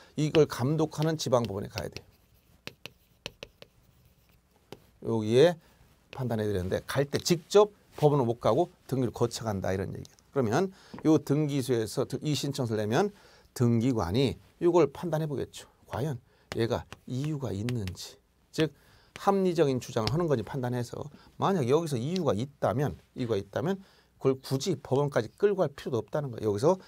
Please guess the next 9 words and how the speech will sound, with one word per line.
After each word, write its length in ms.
그냥 300
처분, 280
상당한 420
처분을 300
내려라. 260
여기서 380
이유가 720
있다고 560
판단해. 480